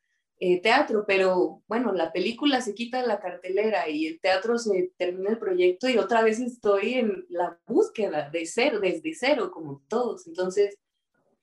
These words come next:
pues creo que sigo haciendo eso, sigo apostando porque esto es lo mío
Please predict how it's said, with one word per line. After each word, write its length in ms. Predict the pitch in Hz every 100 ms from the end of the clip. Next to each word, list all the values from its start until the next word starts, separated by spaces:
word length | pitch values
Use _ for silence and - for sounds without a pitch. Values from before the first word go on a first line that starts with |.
| _ _ _ _ _ _
pues 200 | - 208
creo 180 | - 214
que 140 | 214 196
sigo 340 | 240 269 240
haciendo 540 | 185 180 196 190 185
eso, 260 | 185 185 -
sigo 280 | - 185 185
apostando 720 | 185 160 - 196 202 196 196
porque 340 | 185 175 175
esto 240 | 170 - 170
es 160 | 170
lo 160 | 165 160
mío 500 | 190 269 302 294 294